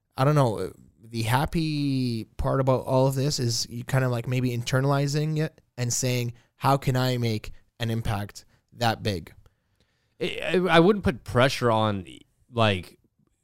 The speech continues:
Speaker 2: sizing it, you know, like, like, adding a scale to it, because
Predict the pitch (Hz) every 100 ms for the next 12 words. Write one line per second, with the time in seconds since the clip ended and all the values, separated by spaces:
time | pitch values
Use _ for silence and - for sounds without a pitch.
0 | _ - - - 107 123 98 80 80 104
1 | 110 107 95 98 110 98 113 123 104 -
2 | - 107 117 117 143 160 151 104 - 120
3 | 104